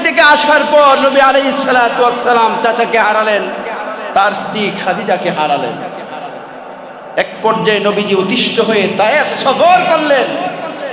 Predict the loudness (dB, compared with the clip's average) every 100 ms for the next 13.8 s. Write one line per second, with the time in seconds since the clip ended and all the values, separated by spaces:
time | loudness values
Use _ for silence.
0 | -10 -12 -12 -14 -14 -14 -12 -6 -4 -4
1 | -2 -2 0 0 2 2 2 0 0 0
2 | 2 0 0 0 0 0 -2 -4 -4 -2
3 | 0 0 -2 -2 0 -2 -2 -6 -8 -8
4 | -10 -10 -10 -12 -14 -16 -16 -16 -16 -16
5 | -16 -18 -18 -18 -18 -18 -18 -18 -4 -2
6 | 2 2 2 2 0 0 0 0 0 0
7 | 2 0 -2 0 2 0 0 -4 -4 -6
8 | -12 -10 -10 -10 -14 -14 -14 -14 -14 -16
9 | -16 -6 0 2 2 0 0 0 0 -2
10 | -2 -2 0 2 2 0 0 -2 -2 -2
11 | -2 -2 -6 -10 -14 -14 -8 -2 -2 0
12 | -2 0 -2 0 -2 -2 -2 -4 -6 -6
13 | -4 -4 -2 -2 -2 -4 -2 -2